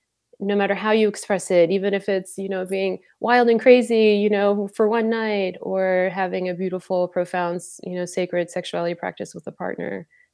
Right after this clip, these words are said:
it's yours and you get to claim it and you get to own it. And, and that's my hope as I work with people is just, like, that reclamation, you know, of, like, I get to express myself the way that I want to, and it's perfect, exactly the way it is.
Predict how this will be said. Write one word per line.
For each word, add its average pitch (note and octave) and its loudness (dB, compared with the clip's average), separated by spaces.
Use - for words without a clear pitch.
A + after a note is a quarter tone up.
it's - -12
yours F#3 0
and F3+ -8
you F3+ -6
get F3+ -6
to F#3+ -12
claim F3+ -4
it F3 -2
and - -6
you F3+ -6
get F3 -4
to - -6
own F3+ -6
it. F3 -8
And, F3 -10
and F#3+ -2
that's F#3+ -2
my G3 0
hope F#3+ 2
as F3+ -4
I F3+ 2
work F3+ -2
with F3+ -10
people F#3 2
is F3 -6
just, - -10
like, F#3+ -4
that F#3 -6
reclamation, F3+ -6
you F3+ -12
know, F3 -10
of, E3+ -12
like, - -6
I F3+ 2
get F3+ 2
to F3+ 4
express - -4
myself G3 2
the F#3 -2
way F3+ 6
that F3 0
I E3+ 0
want E3+ -4
to, F3 -4
and F3+ -4
it's F3 -6
perfect, - -4
exactly F3 -8
the E3+ -4
way F3 -4
it F3+ -6
is. - -10